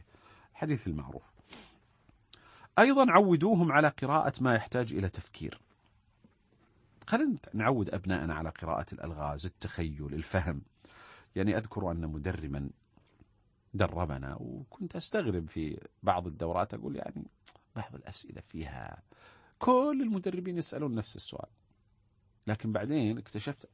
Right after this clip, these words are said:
أن ليس الهدف السؤال. سألنا مدرب،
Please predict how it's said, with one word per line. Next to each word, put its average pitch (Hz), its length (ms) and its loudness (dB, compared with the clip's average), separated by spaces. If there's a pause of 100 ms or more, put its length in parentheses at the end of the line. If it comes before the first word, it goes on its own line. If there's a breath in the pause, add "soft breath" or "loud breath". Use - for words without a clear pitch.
أن 113 180 -6 (100)
ليس 170 260 -2
الهدف 107 340 -4
السؤال. - 400 -12 (460 soft breath)
سألنا 139 460 0
مدرب، 82 460 -4